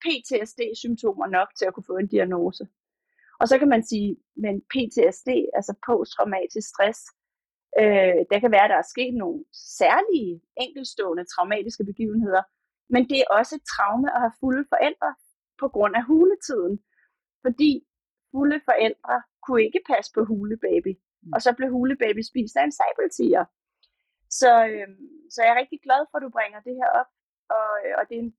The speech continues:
Speaker 1: kæmpe invitation til alle lyttere om at tænke, "Bøvler du med noget?" Prøv lige at se, om det giver mening i, i et, øh,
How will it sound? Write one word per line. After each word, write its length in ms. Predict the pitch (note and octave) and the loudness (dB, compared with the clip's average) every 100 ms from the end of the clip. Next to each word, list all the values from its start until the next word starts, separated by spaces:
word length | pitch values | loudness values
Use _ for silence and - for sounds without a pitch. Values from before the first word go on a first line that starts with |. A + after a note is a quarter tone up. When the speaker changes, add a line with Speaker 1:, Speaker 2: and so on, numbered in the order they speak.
| _ | _
Speaker 1:
kæmpe 200 | C4+ C#4+ | -8 -6
invitation 560 | C#4+ A#3+ A3 B3+ C#4+ B3+ | -6 -8 -8 -4 -4 -4
til 100 | A#3 | 0
alle 240 | F#3+ A3 B3+ B3+ | 0 0 -2 -4
lyttere 280 | A#3+ C4 - | 0 2 2
om 220 | A3 E4 B3+ | 0 -2 -8
at 60 | - | -2
tænke, 340 | A3+ G3 A#3 C4 _ _ _ _ - | -4 -2 -6 -8 _ _ _ _ 0
"Bøvler 300 | A3 A#3+ C#4 | 2 4 2
du 100 | B3+ | 0
med 140 | A#3 | -4
noget?" 480 | G#3+ G3+ G3+ A#3+ C4+ _ - | -4 -8 -8 -6 -8 _ -4
Prøv 140 | C#4+ C4 | 0 2
lige 140 | C4+ | 0
at 140 | C4+ - | -8 -4
se, 80 | E4 - B3 | -4 -2 -2
om 100 | A#3+ | -2
det 160 | A3+ | -4
giver 160 | A#3 A3 | 0 0
mening 420 | A3 G3 G#3 A#3 C4 - | 0 -4 -6 -8 -8 -2
i, 120 | G#3+ G#3 - | 0 0 -2
i 20 | G#3 G3 | -2 -2
et, 120 | - G3+ G3 | -2 -4 -2
øh, 260 | F#3 F#3 | 0 -2